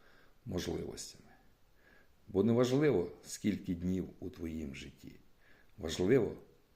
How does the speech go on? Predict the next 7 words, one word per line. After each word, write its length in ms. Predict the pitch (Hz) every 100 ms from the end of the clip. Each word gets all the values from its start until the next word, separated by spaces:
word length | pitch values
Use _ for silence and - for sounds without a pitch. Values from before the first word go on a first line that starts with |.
| _ -
скільки 460 | - 117 117 -
життя 580 | 92 95 - - 90 85 - - - -
у 40 | -
твоїх 480 | 92 87 78 82
днях. 420 | - - - - - _ - - - - - - - - - - - _ _ _
Готовий 420 | 104 - 151 -
додати 500 | - 113 95 - -